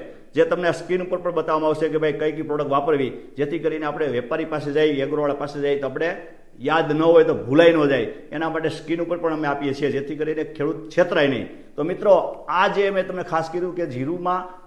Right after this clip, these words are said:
છેલ્લી માવજત શું કરવી એના વિશે આજે આપણે તમને માહિતી આપી અને આ પ્રમાણે કરજો.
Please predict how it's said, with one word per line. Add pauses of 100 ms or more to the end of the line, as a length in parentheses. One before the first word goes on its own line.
છેલ્લી
માવજત
શું
કરવી
એના
વિશે
આજે
આપણે
તમને
માહિતી
આપી
અને
આ
પ્રમાણે
કરજો.